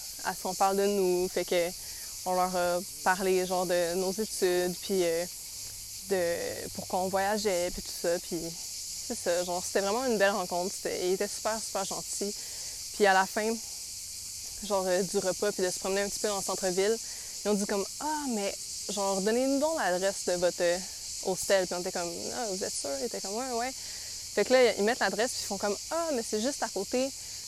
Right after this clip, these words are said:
de, euh, genre, euh, des moulins où est-ce qu'il y a des,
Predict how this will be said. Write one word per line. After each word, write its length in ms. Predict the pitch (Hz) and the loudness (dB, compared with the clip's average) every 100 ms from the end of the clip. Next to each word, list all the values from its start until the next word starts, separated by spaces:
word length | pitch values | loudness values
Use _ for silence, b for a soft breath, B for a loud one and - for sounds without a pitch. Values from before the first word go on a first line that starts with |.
| B - | B -4
de, 360 | 185 208 214 214 - | 2 4 4 2 2
euh, 300 | 185 185 185 B B B B B - - - B B B B - | 2 2 0 B B B B B -10 -8 -10 B B B B -6
genre, 240 | 196 202 180 | 2 2 4
euh, 240 | 190 175 175 | 4 4 4
des 160 | 190 202 | 4 4
moulins 480 | 202 208 220 269 247 | 6 4 4 2 2
où 120 | 202 | 2
est-ce 180 | 233 - | 2 0
qu'il 160 | 233 202 | 0 2
y 80 | |
a 80 | 190 | 4
des, 460 | 202 208 190 185 | 2 2 4 2